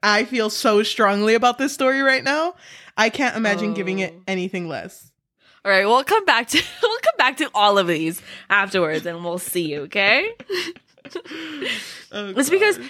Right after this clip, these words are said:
Speaker 2: for those of you who didn't watch our last episode, it's because you had given fives to s-,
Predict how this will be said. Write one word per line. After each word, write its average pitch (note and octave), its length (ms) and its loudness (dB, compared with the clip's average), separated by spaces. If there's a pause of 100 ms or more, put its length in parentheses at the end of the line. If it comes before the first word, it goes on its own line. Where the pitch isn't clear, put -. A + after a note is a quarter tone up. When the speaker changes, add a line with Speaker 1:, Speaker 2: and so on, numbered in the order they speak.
Speaker 2:
for D4 140 4
those C#4+ 220 2
of D#4+ 80 6
you E4 120 6
who E4+ 60 4
didn't C#4+ 220 2
watch G#3+ 240 2
our G#3+ 120 4
last F3+ 300 2
episode, F#3+ 420 0
it's F#3 160 0
because A3 680 2
you G#3 400 2
had F#3+ 480 2
given F#3+ 420 0
fives F3+ 520 0
to F#3+ 100 -4
s-, - 260 -8